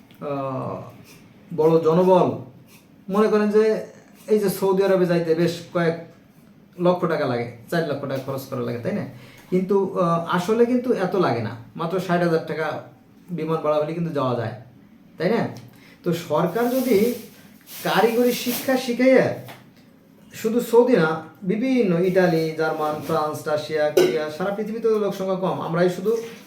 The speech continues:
ঘনত্ব দিকে এক নম্বর, তাহলে কেমন হতো? এই জনবলই আমাদেরকে কি অর্থ বলে রূপান্তরিত করতো, তাহলে আমাদের দেশটা সমৃদ্ধ হতো।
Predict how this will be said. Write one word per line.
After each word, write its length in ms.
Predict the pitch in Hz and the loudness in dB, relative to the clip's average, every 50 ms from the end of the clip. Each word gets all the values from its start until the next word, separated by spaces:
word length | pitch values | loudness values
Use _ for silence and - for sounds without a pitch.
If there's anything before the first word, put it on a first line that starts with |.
| - 151 | -10 -6
ঘনত্ব 280 | 139 151 175 196 202 196 | -2 0 0 0 0 0
দিকে 180 | 185 196 190 | -2 -2 0
এক 240 | 202 190 175 175 175 | 2 2 2 2 2
নম্বর, 200 | 180 165 139 123 107 - - - - - - - - - - - - - | 0 0 0 -2 -4 -4 -8 -14 -18 -20 -20 -20 -20 -20 -20 -10 -4 0
তাহলে 140 | 185 220 | 2 2
কেমন 300 | 208 214 214 214 220 214 | 2 2 2 2 2 2
হতো? 240 | 214 214 220 233 247 240 - - - - - - - - - - - - - - - - - | 2 2 2 2 0 -2 -8 -12 -16 -18 -20 -20 -20 -18 -14 -14 -14 -14 -14 -16 -16 -2 4
এই 340 | 220 214 240 277 285 277 - - - - - - - - - - - - - - - - - - - - - - - - - - - - - - - - - - - - - - 180 147 | 8 8 8 8 6 2 -2 -8 -10 -16 -20 -20 -20 -20 -20 -20 -20 -20 -20 -20 -20 -20 -20 -18 -16 -12 -10 -8 -6 -6 -8 -8 -12 -12 -12 -12 -14 -16 -18 -20 -20 -18 -12 -8 -4 2
জনবলই 520 | 135 180 196 220 247 262 247 262 254 262 269 | 4 4 6 6 4 4 4 4 4 4 4
আমাদেরকে 500 | 269 247 240 240 220 240 240 233 285 294 269 247 - - - - - - - - - | 4 4 4 4 4 2 2 0 0 -2 -4 -4 -8 -10 -18 -20 -20 -20 -18 -8 -4
কি 300 | 269 285 277 196 - 139 - - - - - - - | 0 2 4 4 2 0 -4 -10 -14 -16 -10 -4 -2
অর্থ 300 | 208 214 - - - 247 | -2 -2 -2 -2 2 4
বলে 220 | 240 226 220 208 | 4 6 6 6
রূপান্তরিত 500 | 202 190 190 180 175 170 160 139 143 135 | 4 4 4 4 2 2 0 -2 -4 -4
করতো, 220 | 131 120 120 - | -4 -4 -4 -6
তাহলে 180 | 113 - 175 185 | -6 -4 -2 0
আমাদের 300 | 175 175 180 180 226 220 | 0 2 2 2 2 2
দেশটা 380 | 180 196 185 190 - 240 247 233 - - - | 0 0 -2 0 0 0 -2 -2 -4 -6 -2
সমৃদ্ধ 240 | 247 254 247 202 170 | 2 4 4 4 4
হতো। 240 | 143 127 117 - | 2 -2 -4 -6